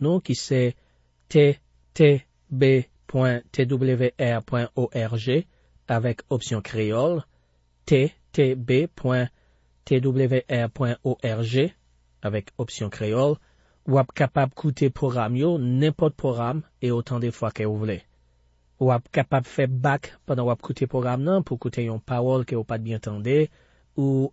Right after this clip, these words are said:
avancer pour sauter une section. Ou êtes quand même télécharger ou bien enregistrer programme yo sur appareil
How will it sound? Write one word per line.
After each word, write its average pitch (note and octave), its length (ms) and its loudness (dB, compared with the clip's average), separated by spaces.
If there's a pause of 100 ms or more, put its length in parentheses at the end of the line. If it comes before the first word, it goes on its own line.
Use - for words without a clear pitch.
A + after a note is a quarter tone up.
(100)
avancer C3 640 2 (460)
pour B2+ 200 -2
sauter A#2+ 340 -2
une G2 100 -4
section. G#2 440 -6 (840)
Ou D3 80 2
êtes C#3 160 0
quand D3 160 2
même C#3 240 0
télécharger C#3 840 0
ou C3+ 100 2
bien B2+ 300 -2
enregistrer C#3 640 0
programme B2+ 340 0
yo B2+ 220 0 (400)
sur C3 240 0
appareil A#2+ 500 0